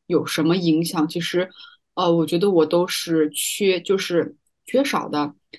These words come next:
所以进，就是进入到下一个话题，我觉得，嗯，L G B T Q这个群体，虽然我觉得我们年轻的人都特别接受，但是不乏有一些狭隘的人，对吧？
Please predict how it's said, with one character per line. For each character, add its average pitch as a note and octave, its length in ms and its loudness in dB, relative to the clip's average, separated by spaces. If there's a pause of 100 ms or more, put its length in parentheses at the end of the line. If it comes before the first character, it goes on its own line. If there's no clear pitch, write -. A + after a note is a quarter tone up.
(100)
所 - 180 2
以 G3 460 4 (360)
进， - 300 -8
就 G#3+ 160 6
是 F3 340 2
进 A#3 200 0
入 A3 100 2
到 G#3+ 140 -4
下 B3 340 -2
一 - 20 -4
个 F#3 80 -8
话 E3 300 -4
题， D#3 540 0 (260)
我 F3 120 0
觉 F#3+ 160 2
得， B3+ 220 2 (420)
嗯 E3 760 0 (280)
，L E3+ 360 0
G A#3+ 340 0
B A3+ 220 -2
T B3 240 -4
Q A3 400 4
这 G3 100 -4
个 F3+ 100 0
群 D#3+ 340 0
体， D3 280 0
虽 G#3+ 160 0
然 G#3+ 140 4
我 F3 100 2
觉 - 60 -4
得 F3+ 100 2
我 E3+ 60 4
们 D#3+ 100 2
年 D3+ 220 6
轻 A3 220 -2
的 G3 120 -2
人 D#3+ 320 0
都 F4+ 160 -2
特 A#3+ 100 -4
别 E3 140 4
接 D#3 220 2
受， - 340 -4 (280)
但 C#4 200 4
是 A3 580 4 (220)
不 D#4 220 4
乏 D#3 340 0
有 D#3+ 200 2
一 D#3+ 120 0
些 E3+ 240 -4
狭 - 220 -4
隘 D#3+ 220 -2
的 - 100 -6
人， D3 180 0
对 D3+ 80 4
吧？ C#3 240 -6